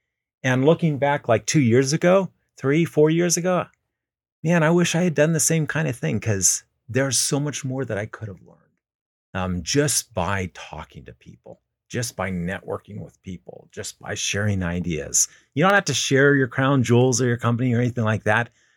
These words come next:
But boy, just talking with others sparks all kinds of, um, creative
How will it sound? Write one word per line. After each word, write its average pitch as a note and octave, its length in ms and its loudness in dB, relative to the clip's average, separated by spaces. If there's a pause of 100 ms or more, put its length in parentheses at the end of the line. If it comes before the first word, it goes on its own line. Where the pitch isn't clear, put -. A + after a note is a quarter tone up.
(320)
But A2 420 -2
boy, C3 300 2
just D3 440 -2 (360)
talking D3 500 0
with D#3 200 -2
others E3+ 360 -4
sparks - 540 -6 (100)
all A#2+ 180 -2
kinds F2+ 460 -4
of, E2+ 240 -10
um, F2+ 220 -8
creative F2+ 500 -8